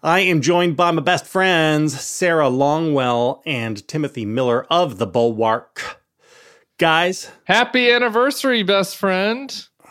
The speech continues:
Speaker 2: Happy
Speaker 1: Thank
Speaker 2: anniversary,
Speaker 1: you.
Speaker 2: twenty years. I saw a photo
Speaker 1: Thank
Speaker 2: of
Speaker 1: you.
Speaker 2: you from your wedding day on Twitter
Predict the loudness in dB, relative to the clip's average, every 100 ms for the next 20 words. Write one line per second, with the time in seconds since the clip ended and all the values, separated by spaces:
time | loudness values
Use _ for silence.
0 | -20 -20 _ -12 -4 -2 0 0 0 0
1 | -2 -2 -4 -2 0 0 0 -2 -4 -6
2 | -2 -2 -2 -2 -4 0 -2 0 0 2
3 | 2 2 -2 -4 -4 -2 -4 -4 -4 0
4 | 0 2 2 0 -2 -2 -2 0 -2 -4
5 | -6 -6 -4 -4 -6